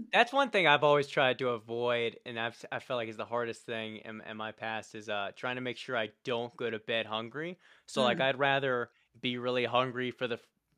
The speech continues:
Speaker 1: hours between dinner and bedtime and then just eat, like, something to satiate me into bed, 'cause it's hard to fall asleep when you're,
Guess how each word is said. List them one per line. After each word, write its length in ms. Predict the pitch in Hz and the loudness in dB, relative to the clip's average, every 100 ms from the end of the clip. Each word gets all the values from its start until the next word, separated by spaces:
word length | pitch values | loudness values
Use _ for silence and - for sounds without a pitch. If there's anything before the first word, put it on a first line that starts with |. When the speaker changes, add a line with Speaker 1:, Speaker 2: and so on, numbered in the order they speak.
| _ - | _ -2
Speaker 1:
hours 400 | 120 131 131 120 | 4 4 2 -2
between 500 | - - 135 123 113 | -8 -12 -8 -8 -8
dinner 300 | 110 113 113 | -4 -2 -2
and 160 | 110 101 | -4 -4
bedtime 560 | 113 107 131 135 147 | -4 -4 -4 -4 -4
and 140 | 131 117 | -6 -6
then 160 | 113 | -6
just 240 | 113 113 - - | -6 -6 -8 -10
eat, 300 | 127 123 117 | -10 -8 -4
like, 240 | 113 107 _ _ | -4 -6 _ _
something 440 | - 175 165 160 143 | -2 0 0 -2 -4
to 80 | 127 | -2
satiate 460 | 135 127 - 120 | -2 -2 -2 -2
me 120 | 113 | -2
into 140 | 110 107 | -4 -2
bed, 180 | 107 113 | -2 -2
'cause 120 | 165 | -6
it's 120 | 170 | -2
hard 140 | 208 | -2
to 60 | 208 | -2
fall 180 | - 135 | -2 -2
asleep 400 | - 123 120 113 | -2 -6 -8 -6
when 140 | 107 | -8
you're, 220 | 107 101 | -6 -8